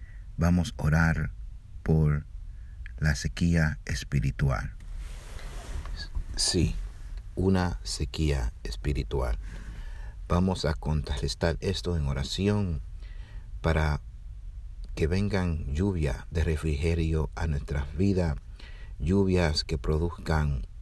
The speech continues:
frutos de parte del Espíritu, para que podamos vivir una vida cristiana con gozo, con fervor, llena de felicidad y acción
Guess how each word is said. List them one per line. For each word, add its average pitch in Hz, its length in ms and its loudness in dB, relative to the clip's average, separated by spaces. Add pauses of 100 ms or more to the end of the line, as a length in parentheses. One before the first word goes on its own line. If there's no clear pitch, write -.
(340)
frutos 87 760 4 (880)
de 76 100 -2
parte 80 340 2
del 76 140 4
Espíritu, 87 960 2 (640)
para 78 180 2
que 78 120 0
podamos 90 360 4
vivir 85 220 4
una 80 180 4
vida 80 320 2
cristiana 85 800 0 (540)
con 78 240 2
gozo, 90 500 4 (560)
con 73 320 2
fervor, 85 720 4 (840)
llena 82 420 4
de 71 480 0
felicidad 95 720 2 (920)
y 87 180 4
acción 85 720 2